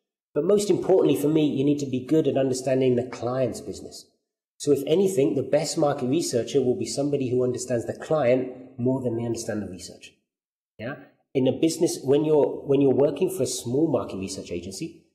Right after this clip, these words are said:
you need to understand all the methodologies, you need to understand all the process.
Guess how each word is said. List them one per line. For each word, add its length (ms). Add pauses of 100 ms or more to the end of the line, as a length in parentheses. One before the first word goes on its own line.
(180)
you 120
need 220
to 140
understand 480
all 180
the 60
methodologies, 880 (340)
you 100
need 180
to 100
understand 380
all 100
the 80
process. 520